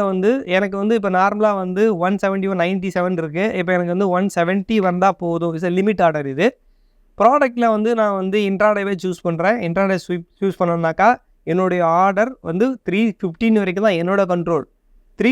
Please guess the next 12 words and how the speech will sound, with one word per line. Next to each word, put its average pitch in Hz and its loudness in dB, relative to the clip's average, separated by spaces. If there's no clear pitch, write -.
ஃபிஃப்டீனுக்கு 208 0
அப்புறம் 190 0
நான் 180 2
அதை 170 -2
செல் 202 -2
பண்ணல 185 0
அப்படின்னா 165 0
ஆட்டோமேட்டிக்கா 175 0
இந்த 160 2
புரோக்கிங் 190 0
கம்பெனி 175 0
அதை 151 0